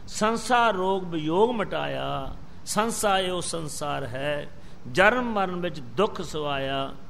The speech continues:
ਜਮ ਦੰਡ ਸਿਰੋਂ ਨਾ ਉਤਰੈ, ਸਾਕਤ ਦੁਰਜਨ ਜਨਮ ਗਵਾਇਆ। ਚਰਨ ਗਹੇ ਗੁਰਦੇਵ ਦੇ,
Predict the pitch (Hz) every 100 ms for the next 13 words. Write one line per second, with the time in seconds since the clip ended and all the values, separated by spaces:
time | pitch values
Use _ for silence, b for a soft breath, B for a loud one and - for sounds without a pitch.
0 | B B B 127 131 196 233 226 220 208
1 | - 170 170 160 160 165 180 - 151 139
2 | 147 156 139 - B B B - 185 185
3 | 202 240 202 175 175 170 175 143 131 190
4 | 214 165 147 139 135 135 135 131 - B
5 | B B - 226 254 247 202 180 185 170
6 | 160 151 139 147 143 131 147 151 151